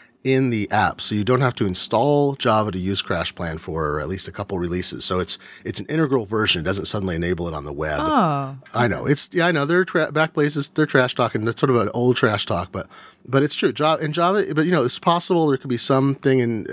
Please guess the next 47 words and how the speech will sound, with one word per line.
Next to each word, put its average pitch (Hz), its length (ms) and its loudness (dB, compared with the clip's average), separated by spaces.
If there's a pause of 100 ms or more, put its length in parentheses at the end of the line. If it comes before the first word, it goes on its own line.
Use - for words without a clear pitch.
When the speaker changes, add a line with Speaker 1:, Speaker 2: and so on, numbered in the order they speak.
(140)
Speaker 1:
it, - 160 -8
it's 127 220 0
just - 120 0
Java 143 280 2
is 123 60 0
another 113 360 0 (220)
security 92 480 0
risk. - 300 -6
So - 120 -6
even 127 160 2
if 123 140 -4
it's - 260 -4 (460)
running 120 300 0 (100)
integrally 113 720 2
to 92 240 -4
run 104 180 -6
the 101 80 -6
software, 107 540 -2 (400)
um, 98 260 0 (400)
Backblaze 170 440 4
has 175 100 -4
a - 20 -2
native 156 220 2
client. 151 320 2
Speaker 2:
I 277 60 4
mean, 277 80 2
I 131 40 2
Speaker 1:
All 143 120 6
Speaker 2:
probably 190 260 2
have 151 180 0
it 151 80 -4
on 143 140 -6
here 143 160 -6
anyway. 131 400 -12 (100)
Speaker 1:
all 143 220 2
the 151 180 2
other, 147 380 2
uh, 127 260 0
yeah, 139 160 2
we, 135 120 4 (120)
you 147 80 -2
wind 156 180 -2
up - 80 -6
installing 117 360 -2
it 92 80 -6
for 98 100 -4
really 104 240 -2